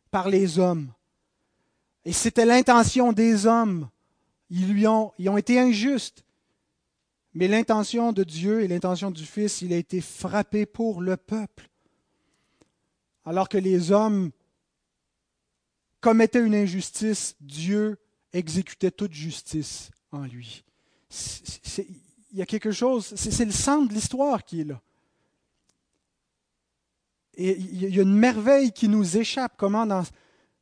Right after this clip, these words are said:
dans cet événement-là, et les hommes qui agissent librement, et Judas qui le livre librement, et tout ça arrive selon le décret divin, le dessein arrêté. Cet homme que vous avez livré par la main des impies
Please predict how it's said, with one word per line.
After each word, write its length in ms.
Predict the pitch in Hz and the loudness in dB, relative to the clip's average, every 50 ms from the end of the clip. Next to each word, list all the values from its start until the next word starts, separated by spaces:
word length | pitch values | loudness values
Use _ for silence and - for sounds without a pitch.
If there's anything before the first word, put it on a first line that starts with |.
| _ _ _ _ | _ _ _ _
dans 200 | 160 165 185 185 | -2 0 0 0
cet 220 | 180 - 202 - - | 0 -2 -4 0 0
événement-là, 720 | 240 220 247 233 233 240 240 240 240 254 254 240 214 185 | 2 2 4 4 4 2 2 2 2 2 4 4 4 4
et 100 | 180 185 | 2 0
les 300 | 185 196 196 175 165 214 | 0 0 -2 0 2 2
hommes 240 | 233 240 233 208 | 2 2 2 -2
qui 240 | - - 196 196 202 | -4 -4 -2 0 2
agissent 500 | 196 175 190 190 175 233 285 247 - - | 4 4 2 2 0 0 0 -2 -2 -2
librement, 580 | 233 240 254 233 220 233 233 226 240 254 247 240 | 0 0 2 2 2 2 2 2 4 2 2 2
et 220 | 202 190 185 185 | 2 0 0 -2
Judas 460 | 160 160 208 247 226 254 254 254 247 | -4 -4 -6 -4 -2 0 0 0 0
qui 140 | - - 220 | -2 -4 -2
le 80 | 214 214 | -2 0
livre 260 | 214 240 254 233 208 | 0 2 0 0 0
librement, 480 | 214 233 214 226 220 226 226 240 247 233 | -2 -2 -2 0 0 0 0 2 0 0
et 80 | 220 | -2
tout 140 | - - 247 | -4 -6 -8
ça 340 | - - 262 262 262 262 - _ _ _ _ - - | -4 0 0 2 2 2 -2 _ _ _ _ -14 -4
arrive 360 | 180 196 208 214 247 254 214 | -2 -2 0 0 0 -2 -2
selon 320 | - - 196 196 214 226 | -2 -2 0 0 0 0
le 240 | 220 202 185 185 180 | 0 0 0 0 0
décret 640 | 156 151 156 156 190 269 262 - - 220 233 240 220 | -2 -8 -10 0 2 2 2 2 0 -2 -2 -2 -2
divin, 380 | 190 202 214 196 208 214 208 | -2 -4 -2 0 0 0 2
le 120 | 190 175 165 | 0 -2 -4
dessein 540 | 160 160 202 247 240 - - 254 254 233 | -4 0 2 2 2 2 0 0 0 2
arrêté. 560 | 226 214 190 214 208 208 - - 208 208 180 - _ _ _ _ - | 0 0 0 0 -2 -2 -2 -2 -4 -4 -4 -6 _ _ _ _ -12
Cet 320 | - - 220 220 - - | -4 0 0 0 2 2
homme 220 | 254 262 262 247 - | 2 2 2 2 2
que 100 | - 226 | 0 -2
vous 220 | 208 214 208 196 | -2 0 2 2
avez 220 | 220 208 208 220 | 2 2 2 0
livré 640 | 214 208 208 220 262 269 240 254 233 262 262 240 202 - _ _ _ _ _ _ _ _ 175 _ _ - | -2 -2 0 2 2 2 2 2 -2 0 0 -2 -2 -4 _ _ _ _ _ _ _ _ -20 _ _ -2
par 160 | - 214 202 214 | -2 0 2 4
la 140 | 214 214 | 4 4
main 160 | 220 233 247 220 | 4 4 2 2
des 240 | 214 214 196 175 | 2 0 2 2
impies 440 | 214 220 214 190 - 226 233 240 220 | 2 0 0 0 0 2 2 2 0